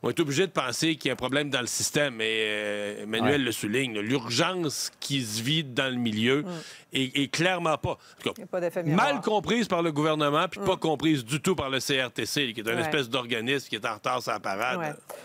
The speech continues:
Speaker 3: Je vais vous entendre sur cette chicane, là, sur le français dans les universités. Là, une bonne prise de bec, là, aujourd'hui entre Québec et Montréal. François Legault qui accuse Valérie Plante de pas défendre le français pendant que,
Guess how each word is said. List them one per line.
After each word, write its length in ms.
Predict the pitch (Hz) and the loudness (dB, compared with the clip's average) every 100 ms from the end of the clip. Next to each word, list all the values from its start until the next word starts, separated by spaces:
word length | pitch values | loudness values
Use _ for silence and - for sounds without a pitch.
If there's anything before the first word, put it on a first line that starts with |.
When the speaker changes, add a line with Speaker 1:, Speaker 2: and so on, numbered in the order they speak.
| - | -6
Speaker 3:
Je 60 | |
vais 60 | 285 | -2
vous 60 | 294 | 0
entendre 280 | 233 262 | 2 0
sur 100 | 233 | 0
cette 180 | 202 214 | 0 -2
chicane, 440 | - - 202 214 202 | -2 -2 -2 0 -2
là, 100 | 165 | -4
sur 140 | 190 | -2
le 80 | 165 | -4
français 480 | - 180 160 - 208 | -2 -4 -2 -2 0
dans 100 | 190 | -2
les 220 | 160 170 | -4 -4
universités. 600 | 175 170 151 - 214 233 | -2 -2 2 2 2 0
Là, 120 | 202 | 0
une 120 | 170 | -2
bonne 200 | 156 233 | -2 -2
prise 240 | 247 240 190 | -2 0 2
de 100 | 170 | 2
bec, 300 | 196 226 202 | 2 0 -2
là, 160 | 190 | -2
aujourd'hui 360 | 185 165 160 208 | -2 -6 -6 -6
entre 300 | 202 165 151 - - - | -4 -4 -4 -8 -14 -4
Québec 260 | 180 208 | 2 2
et 40 | 202 | 4
Montréal. 340 | 175 160 185 | 2 4 4
François 260 | - 220 269 | 4 2 4
Legault 260 | 226 247 | 6 4
qui 120 | 277 208 | 4 2
accuse 320 | - 311 226 | 4 0 6
Valérie 320 | 214 202 190 | 6 6 2
Plante 320 | 220 247 262 | 2 2 2
de 40 | 175 | 2
pas 140 | 254 | 4
défendre 400 | 240 202 233 226 | 4 2 0 0
le 60 | 180 | -2
français 500 | 190 156 - 220 233 | -4 -2 0 0 0
pendant 260 | 190 175 | -2 -2
que, 240 | 170 165 | -2 -2